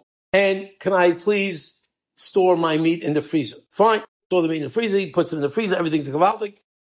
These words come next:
Sukkot comes. Chol Hamoed now comes. He's driving on the street. It's a little bit of a shidduch story, actually. So he, and he sees a, his thirty-seven-year-old Talmud.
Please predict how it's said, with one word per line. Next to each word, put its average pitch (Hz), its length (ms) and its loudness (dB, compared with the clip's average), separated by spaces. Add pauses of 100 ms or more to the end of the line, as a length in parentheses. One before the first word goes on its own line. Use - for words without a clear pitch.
(280)
Sukkot 156 360 0
comes. 233 560 0 (160)
Chol 151 200 2
Hamoed 214 280 2
now 214 180 0
comes. 196 520 -2 (200)
He's 156 140 -8
driving 170 320 2
on 147 120 2
the 139 80 -2
street. 220 600 -2
It's - 100 -14
a - 20 -2
little 302 140 2
bit 190 80 4
of 156 80 0
a - 40 -6
shidduch 147 280 -4
story, 147 260 -4
actually. 170 440 -2 (200)
So 165 140 4
he, 170 400 -4 (400)
and 165 180 2
he 156 240 -2
sees 214 600 -2
a, 160 360 2 (400)
his 143 200 -4
thirty-seven-year-old 170 880 2
Talmud. 131 400 -2